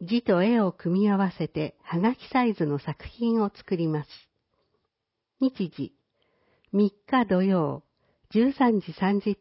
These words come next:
分から十五時。場所、集会室。定員、先着八人。講師、画報師、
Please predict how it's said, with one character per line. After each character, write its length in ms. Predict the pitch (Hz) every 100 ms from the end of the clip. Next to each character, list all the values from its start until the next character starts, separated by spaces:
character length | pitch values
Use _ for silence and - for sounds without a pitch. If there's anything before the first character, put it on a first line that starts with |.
| -
分 220 | 160 143
か 120 | 147
ら 180 | 135 139
十 300 | 135 233 233
五 160 | - 135
時。 220 | 143 - _ _ _ _ _ _ _ _ -
場 120 | 175
所、 320 | - 190 175 _ _ _ _ -
集 200 | 226 254
会 360 | 269 254 196 160 - _
室。 180 | - - _ _ _ _ _ _ _ _
定 280 | - 214 220
員、 440 | 208 190 185 170 - _ _ -
先 180 | 220 254
着 320 | - 233 214
八 320 | 170 165 233
人。 320 | 208 147 135 - _ _ _ _ _ _ _
講 300 | - 254 214
師、 300 | - 151 - _ _ _ _ _ _ -
画 180 | 214 220
報 320 | - 160 139
師、 320 | - - 151